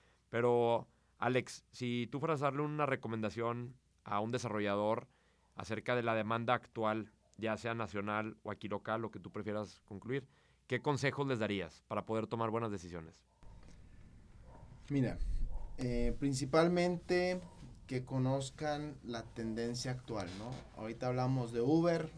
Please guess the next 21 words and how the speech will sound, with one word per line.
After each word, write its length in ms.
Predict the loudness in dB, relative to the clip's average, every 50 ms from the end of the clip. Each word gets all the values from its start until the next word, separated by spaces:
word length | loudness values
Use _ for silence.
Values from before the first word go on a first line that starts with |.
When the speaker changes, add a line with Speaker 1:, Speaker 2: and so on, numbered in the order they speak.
| -16 -14 -10
Speaker 2:
yo 600 | -6 -4 0 2 4 4 6 6 6 6 4 2 2
también 260 | 0 0 0 0 0
mencionaría 580 | -2 -2 -4 -4 -4 -4 -4 -2 -2 -2 -2 -2
Airbnb, 760 | -4 -4 -6 -6 -4 -2 -2 -2 -2 -2 -2 -2 -2 -2 -4 -6 -12 -18 -18 -20 -16 -12
que 140 | -10 -10 -10
es 140 | -8 -8 -4
algo 440 | -4 -2 -2 0 2 2 2 0 -2 -8 -6
que 120 | -6 -4
no 260 | -2 0 0 0 -2
se 160 | -2 -2 -4 -4
nos 160 | -4 -6 -8
puede 260 | -6 -6 -4 -4 -6
pasar, 460 | -6 -8 -10 -8 -8 -6 -6 -8 -8 -10 -14 -18 -18 -20 -20 -20 -20 -20 -20 -20 -20 -18 -18 -18 -18 -20 -20 -20 -20 -14 -10 -6
este, 480 | -4 -4 -4 -6 -8 -8 -8 -8 -8
porque, 340 | -8 -8 -8 -8 -8 -8 -10
pues, 280 | -8 -6 -4 -4 -4 -4
es 140 | -4 -4 -2
el 100 | -2 0
modelo 800 | 0 4 10 12 12 12 12 12 12 12 12 12 12 12 12 12 12 12 12 12 12 12 12 12
nuevo 500 | 12 12 12 12 12 12 12 12 10 10
de, 320 | 8 4 4 4 4 6